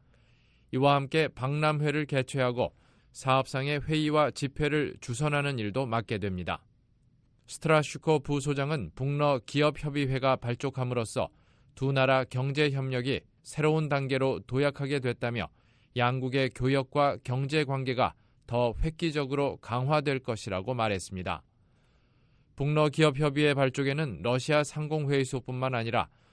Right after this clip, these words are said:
러시아 외무부와 경제개발부, 극동개발부, 북한 주재 러시아 대사관이 적극 지원한 것으로 알려졌습니다.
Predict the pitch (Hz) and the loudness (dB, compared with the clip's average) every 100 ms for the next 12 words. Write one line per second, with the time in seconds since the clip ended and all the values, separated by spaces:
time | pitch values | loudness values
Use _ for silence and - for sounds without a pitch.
0 | _ - 117 117 139 131 92 120 135 139 | _ -2 -2 0 2 4 2 0 0 0
1 | 117 120 135 104 62 - 127 139 147 127 | -2 2 4 2 -2 -4 -2 0 0 0
2 | 120 117 117 101 - _ _ - 139 - | 0 2 0 -2 -4 _ _ -6 -6 -2
3 | 156 147 135 123 120 110 87 _ _ _ | -2 0 0 2 2 0 -4 _ _ _
4 | - 127 143 135 127 139 131 92 117 127 | -8 -6 -2 -2 0 2 2 2 0 0
5 | 156 151 135 120 113 101 101 120 - _ | 2 2 2 0 -2 -2 -2 -4 -8 _
6 | _ 127 - 151 143 - - 143 147 147 | _ -8 -4 -4 -4 -6 -4 0 0 0
7 | 139 123 104 - 127 92 117 101 87 - | -2 -4 -4 -4 -2 0 0 -2 -6 -8
8 | 90 87 78 | -8 -8 -8